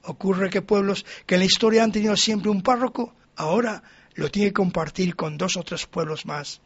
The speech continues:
Hay aldeas que no ven me-, en meses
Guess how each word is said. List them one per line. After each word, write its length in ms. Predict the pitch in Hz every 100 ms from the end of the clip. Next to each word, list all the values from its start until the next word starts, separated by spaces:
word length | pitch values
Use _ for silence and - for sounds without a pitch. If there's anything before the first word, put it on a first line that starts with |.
| -
Hay 180 | 180
aldeas 560 | 180 165 185 190 185 - - - -
que 120 | 151
no 200 | 156 180
ven 580 | 160 170 240 208 160 165
me-, 140 | 220 -
en 180 | 180
meses 460 | 165 196 - 185 -